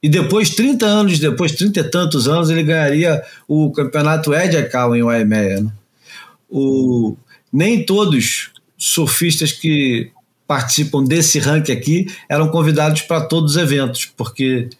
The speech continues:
por exemplo, o Ian Kerns, ele ganha o Smirnoff, e ele nem é convidado pro Duke, nem é convidado pro Pipe Master, ou seja, ele fica em sétimo com a vitória no Smirnoff. Enfim, curiosidades do, do surf mil novecentos e setenta e três.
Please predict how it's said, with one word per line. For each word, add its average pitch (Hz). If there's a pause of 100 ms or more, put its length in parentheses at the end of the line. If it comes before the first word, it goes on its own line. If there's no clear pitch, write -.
(280)
por 143
exemplo, 135
o 156
Ian 160
Kerns, 160
ele 170
ganha 160
o 165
Smirnoff, 165 (340)
e 135
ele 151
nem 185
é 220
convidado 180
pro 165
Duke, 220 (320)
nem 160
é 214
convidado 190
pro 175
Pipe 190
Master, 127
ou 135
seja, 127
ele 135
fica 160
em 165
sétimo 180
com 185
a 190
vitória 160
no 170
Smirnoff. 131 (2250)
Enfim, 139
curiosidades 127
do, 127
do 131
surf 147
mil 147
novecentos 151
e 156
setenta 156
e 127
três. 123